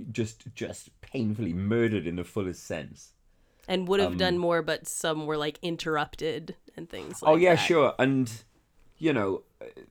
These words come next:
Speaker 1: the more you read, the, the more horrific it gets. Actively participated in the post-death care of the managing of the process of these kids, worked with the parents on outfits to, to dress,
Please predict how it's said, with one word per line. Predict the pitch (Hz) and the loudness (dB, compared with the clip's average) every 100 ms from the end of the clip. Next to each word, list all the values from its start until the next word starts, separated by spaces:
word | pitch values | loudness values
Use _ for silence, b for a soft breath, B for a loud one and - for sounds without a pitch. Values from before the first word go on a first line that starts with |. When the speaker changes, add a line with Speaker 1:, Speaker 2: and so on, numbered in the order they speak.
| _ _ - | _ _ -12
Speaker 1:
the | 113 123 | -2 2
more | 127 123 | 4 4
you | 113 | 4
read, | 110 107 104 | 4 2 4
the, | 107 92 | 2 2
the | 87 101 | 0 0
more | 101 90 | 0 0
horrific | 98 87 - 85 | 0 -2 -4 -8
it | 80 | -4
gets. | 80 73 - | -6 -6 2
Actively | 117 - 107 104 | 2 4 0 0
participated | - 104 - 95 98 95 90 92 | 0 -2 0 -4 -2 -2 -2 -4
in | 90 | -4
the | 87 | -8
post-death | - 95 - - 90 95 92 - _ | -4 -4 -4 -14 -6 -4 -4 -10 _
care | - 85 82 80 - b b b - | -6 -4 -2 -4 -10 b b b -8
of | 90 | 0
the | 98 | 2
managing | 101 101 101 101 92 | 4 2 2 0 -2
of | 85 | -2
the | |
process | - 101 85 - 82 80 | -4 -2 -2 -2 -4 -4
of | 78 | -8
these | 80 76 | -10 -10
kids, | - 80 71 | -6 -8 -4
worked | 87 82 | -4 -4
with | 85 | -8
the | 76 | -10
parents | 92 80 82 | -6 -4 -6
on | 87 | -6
outfits | 80 71 - 73 - | -8 -8 -10 -12 -10
to, | 90 80 | -12 -12
to | - | -14
dress, | 78 76 73 | -8 -8 -8